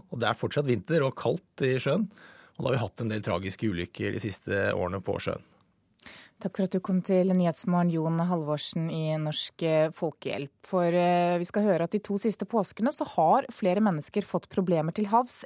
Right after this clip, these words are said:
Speaker 2: enn til fjells. Redningsmannskapene mener at det skyldes sen påske de siste årene. I år er påsken tidlig, men redningsskøyta i Oslofjorden ligger ikke på latsida. Der gjør de seg klare for påsken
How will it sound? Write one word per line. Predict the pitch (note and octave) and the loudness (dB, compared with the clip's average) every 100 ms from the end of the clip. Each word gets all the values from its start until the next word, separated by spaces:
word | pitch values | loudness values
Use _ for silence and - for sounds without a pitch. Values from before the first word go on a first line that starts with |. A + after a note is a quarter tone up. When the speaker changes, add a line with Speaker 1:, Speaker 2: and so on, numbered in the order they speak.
| - | -2
Speaker 2:
enn | D3+ C#3+ | -2 -2
til | - E3 D3 D#3 | -2 0 0 -2
fjells. | - D#3 C3 - - - - - - - | -4 -2 -2 -2 -6 -8 -12 -18 -12 0
Redningsmannskapene | A#3 F#3+ F#3+ G3+ F#3+ G#3 G3 G#3+ B3+ | 2 2 0 0 2 0 2 4 4
mener | A#3 E3+ F#3 | 6 4 2
at | G3+ | 0
det | G#3+ | 0
skyldes | - F3 F3+ G3+ - - | 0 2 2 2 -4 -6
sen | - - F3+ F#3+ A#3 | -4 0 4 4 2
påske | - E3 - - G3+ | 0 -2 -2 0 2
de | F#3 F#3+ G#3+ | 4 4 4
siste | A#3+ G3+ A3 | 0 0 4
årene. | G3 F#3 A3+ D4 - - - - - | 4 6 6 4 0 -14 -20 -18 -4
I | A3 - | 0 4
år | G3+ B3+ - | 6 6 4
er | G#3 G3+ | 4 4
påsken | G#3 A#3 F3 - A3+ B3 | 2 0 0 2 2 4
tidlig, | C#4+ G#3 E4 G4 | 4 6 4 4
men | A#3+ A3+ | 6 6
redningsskøyta | A3+ A3+ E3+ E3 E3+ - F#3+ F3+ G#3 G#3+ | 6 4 2 0 -2 2 2 4 4 2
i | F#3 F#3+ | 2 0
Oslofjorden | G#3 - E3 F#3+ F#3 G3 | 0 -2 0 2 4 6
ligger | F3+ D3+ G3 | 4 4 0
ikke | - - | 0 -4
på | G3+ A3+ | 2 4
latsida. | F#3 - G#3+ A#3+ C#4 G#3 | 4 4 6 6 6 4
Der | F3 E3+ | 4 4
gjør | F3+ D#3 | 4 2
de | |
seg | - F#3+ | 2 0
klare | G#3+ D3+ D#3+ | 4 4 2
for | - G#3 | 0 2
påsken | A#3 E3 - C#4 | 2 0 2 2